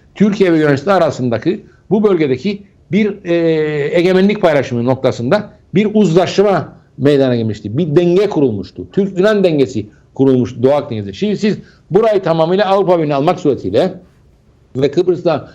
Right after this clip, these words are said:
bir federal temelli bir anlaşmayla Türkiye'nin buradan gitmesini isteyeceksiniz. Ve Türkiye'de çekip gidecek. Ne garantörlüğü kalacak, ne varlığı kalacak. Ve, e, to-, to-, Toroslardan burayı seyredecek. Yok böyle bir dünya.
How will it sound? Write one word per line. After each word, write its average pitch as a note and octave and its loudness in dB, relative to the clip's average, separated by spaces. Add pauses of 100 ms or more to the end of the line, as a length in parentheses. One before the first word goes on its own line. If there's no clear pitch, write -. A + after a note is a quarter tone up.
(220)
bir D3 0
federal E3 2
temelli D3 -4
bir D#3 -6
anlaşmayla C#3+ -2 (220)
Türkiye'nin F#3 2
buradan E3 0
gitmesini E3 -2
isteyeceksiniz. B2 -2 (300)
Ve E3+ 2
Türkiye'de F3+ 0
çekip E3 -8
gidecek. D3+ 0
Ne F3 2
garantörlüğü D3 0
kalacak, B2 -2
ne D#3+ 2
varlığı C#3+ 2
kalacak. B2 -2 (320)
Ve, C#3+ 2
e, C#3 -4
to-, - -16
to-, D#3+ -2
Toroslardan F#3 2
burayı F3 2
seyredecek. G#2+ -4 (400)
Yok G#3+ 0
böyle C3+ 0
bir A#2 -2
dünya. G2+ -8